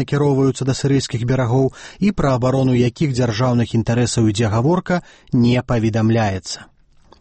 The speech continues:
У Егіпце на прэзідэнцкіх выбарах перамагаюць браты-мусульмане.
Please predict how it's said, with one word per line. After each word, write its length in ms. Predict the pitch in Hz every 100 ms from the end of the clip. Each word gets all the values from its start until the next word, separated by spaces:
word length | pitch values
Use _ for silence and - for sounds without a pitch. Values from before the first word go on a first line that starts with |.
| - - - - - -
У 120 | 139 151
Егіпце 420 | 143 135 214 -
на 140 | 175 151
прэзідэнцкіх 680 | 151 139 143 160 - 156 135
выбарах 380 | 175 185 185 -
перамагаюць 640 | 165 151 139 135 143 143 123
браты-мусульмане. 1160 | 135 135 147 143 139 - 139 156 156 117 95